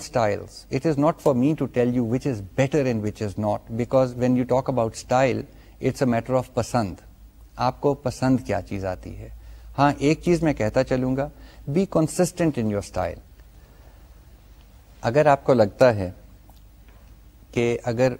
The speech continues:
ف-، جو ویریبل آپ ڈکلیئر کر رہے ہیں اس کو اسی وقت انیشلائز کر دیا جائے and you find it easy to read and easy to understand, then stick with that style. There is nothing wrong with it. ٹھیک ہے نا؟ My preference may be different, your preference may be different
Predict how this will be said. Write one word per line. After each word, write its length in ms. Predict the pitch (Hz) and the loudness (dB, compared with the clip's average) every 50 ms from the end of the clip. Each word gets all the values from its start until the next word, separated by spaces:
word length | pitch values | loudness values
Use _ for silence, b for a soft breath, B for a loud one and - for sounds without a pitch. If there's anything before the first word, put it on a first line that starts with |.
| - - - - - - - - | -14 -20 -20 -20 -20 -16 -2 -2
ف-، 220 | 131 - - 127 120 | -2 -2 -2 -6 -2
جو 240 | 113 123 123 123 120 113 | 0 2 4 4 4 4
ویریبل 420 | 110 107 110 117 120 117 123 117 | 2 2 2 2 2 2 2 2
آپ 160 | 113 107 - - | 2 0 2 -2
ڈکلیئر 320 | 107 - - 113 113 113 - - | -4 -2 2 2 2 2 2 2
کر 120 | 98 95 | -2 -2
رہے 160 | 92 98 101 | -2 -2 -4
ہیں 120 | 95 101 110 | -4 -4 -6
اس 220 | - 127 120 - - | -6 -8 -10 -8 -2
کو 160 | - 127 117 - | -4 -4 -2 -2
اسی 240 | 131 - - 143 | -6 -2 0 0
وقت 240 | 135 127 123 117 - - | 2 2 2 0 -2 -2
انیشلائز 520 | 123 117 107 - - 107 101 98 98 95 | -2 -2 -2 0 -2 0 0 0 -2 -2
کر 160 | - - 98 92 | -4 -4 -4 -4
دیا 220 | 92 98 95 92 | -2 -2 -2 -2
جائے 240 | 90 95 85 82 85 - - - - - - - - - | -2 -4 -6 -8 -8 -12 -18 -20 -20 -20 -20 -20 -8 -4
and 140 | 117 123 127 | -2 0 0
you 60 | 135 131 | 0 0
find 220 | - 131 135 143 147 | 0 0 0 2 0
it 120 | 143 139 - - - 151 | 0 -2 -6 -8 -2 0
easy 200 | 143 139 139 160 151 - | 0 2 2 0 0 0
to 80 | 139 120 | 0 0
read 260 | 110 117 120 120 120 - - 127 | 2 0 0 -2 -4 -4 -4 -2
and 140 | 120 120 - 131 | -2 0 0 0
easy 140 | 117 120 127 117 | 0 2 0 0
to 80 | - 101 | 0 -2
understand, 580 | 101 101 98 101 - - - 113 101 95 90 87 - - - - - b b b b b b b - 113 | -2 -2 -4 -6 -8 -6 -4 -4 -4 -4 -6 -10 -14 -18 -20 -20 -20 b b b b b b b -2 2
then 180 | 131 147 165 180 180 - - - | 2 2 2 0 -4 -10 -14 -8
stick 260 | - - - - - | -2 -2 -2 0 0
with 100 | 151 123 113 | 0 2 4
that 180 | 110 104 - - | 2 2 0 -4
style. 280 | - - 98 87 80 - - | -4 -4 -4 -4 -4 -8 -8
There 200 | 117 127 139 139 | -4 -2 -2 2
is 40 | 131 156 | 2 2
nothing 240 | 156 - 175 175 139 127 | 2 2 2 0 4 4
wrong 220 | 139 139 143 135 117 | 4 4 6 4 2
with 160 | 104 85 80 80 | 2 -2 -2 -10
it. 60 | - - - - _ - | -14 -16 -20 -20 _ -14
ٹھیک 160 | - 131 - | -12 -2 -2
ہے 60 | 165 | 0
نا؟ 140 | 151 143 123 - - - - 113 107 | 0 0 -4 -8 -12 -14 -8 -2 2
My 80 | 120 143 143 - | 2 2 2 4
preference 400 | 147 139 - - 147 143 - - | 2 2 2 2 -2 -2 0 -2
may 80 | 139 131 131 | -2 0 0
be 60 | 135 120 | 0 0
different, 380 | 123 120 - - 135 135 131 - 120 | 0 -2 -2 -4 -6 -6 -4 0 0
your 100 | 123 120 - | 0 2 2
preference 400 | 123 113 - - 123 113 - - - 120 | 0 -2 -2 -2 -6 -6 -6 -4 -2 -2
may 80 | 110 107 104 | 0 0 -2
be 80 | 101 95 | -2 -4
different 400 | 92 92 - - 113 127 - | -6 -8 -8 -10 -10 -10 -10